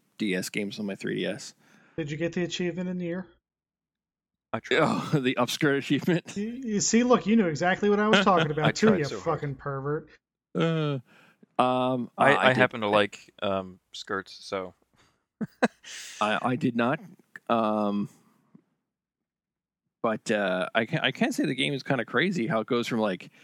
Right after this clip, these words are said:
Speaker 1: you're like a side-scrolling game, then you're a top-down game. <laughs> I was like,
Speaker 2: Oh,
Speaker 1: "Uh-oh,
Speaker 2: yeah,
Speaker 1: uh-oh,
Speaker 2: he's,
Speaker 1: we're moving." <laughs> I was like,
Speaker 2: he's,
Speaker 1: "Okay."
Speaker 2: he's great for subverting expectations in games.
Speaker 1: <laughs> Yeah, I was like,
Speaker 3: <laughs>
Speaker 1: "Ah."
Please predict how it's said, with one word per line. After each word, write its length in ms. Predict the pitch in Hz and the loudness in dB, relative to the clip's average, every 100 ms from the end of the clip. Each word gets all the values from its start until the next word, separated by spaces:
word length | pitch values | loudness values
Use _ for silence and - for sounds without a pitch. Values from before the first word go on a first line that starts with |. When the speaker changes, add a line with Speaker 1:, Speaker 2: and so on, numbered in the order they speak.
| - - - _ | -20 -20 -20 _
Speaker 1:
you're 80 | 131 | -2
like 80 | 131 | -2
a 40 | |
side-scrolling 720 | 113 - 123 120 - 127 123 120 | -2 2 2 0 -2 0 2 2
game, 300 | 120 120 117 | 2 2 0
then 80 | |
you're 100 | 110 | -2
a 40 | 104 | -2
top-down 580 | - 127 - 131 127 127 | -2 -2 0 0 2 0
game. 360 | 123 123 131 - - 170 | 2 2 0 -2 -4 -6
<laughs> 360 | - - 131 151 | -2 -2 0 -2
I 40 | |
was 100 | 131 | 0
like, 160 | 123 - _ - | 0 -2 _ -4
Speaker 2:
Oh, 260 | 160 151 143 | 0 2 2
Speaker 1:
"Uh-oh, 220 | 175 160 | 2 0
Speaker 2:
yeah, 160 | 143 139 | 0 -2
Speaker 1:
uh-oh, 220 | 143 156 | 0 0
Speaker 2:
he's, 100 | 160 | 0
Speaker 1:
we're 80 | 165 | 2
moving." 360 | 208 185 170 - - - | 2 0 -2 -6 -8 -6
<laughs> 160 | 135 | 0
I 40 | 180 - 156 | 0 0 0
was 100 | 165 | 2
like, 0 | |
Speaker 2:
he's, 100 | 143 | 2
Speaker 1:
"Okay." 240 | 196 196 | 0 0
Speaker 2:
he's 260 | 180 190 160 | 2 0 0
great 460 | - 160 156 165 160 | -4 2 4 2 -2
for 140 | 156 | -6
subverting 600 | 143 156 143 156 147 147 | -6 -6 -4 0 0 0
expectations 760 | 147 135 147 - 147 139 147 135 | -4 -6 -10 -4 -4 -4 -6 -8
in 120 | 143 | -4
games. 360 | 147 147 139 - - | -2 -4 -6 -14 -8
Speaker 1:
<laughs> 160 | 131 - | -6 -2
Yeah, 80 | 131 - | -2 0
I 60 | 139 | 0
was 140 | 117 117 | 2 4
like, 20 | |
Speaker 3:
<laughs> 0 | |
Speaker 1:
"Ah." 320 | 104 202 | 6 4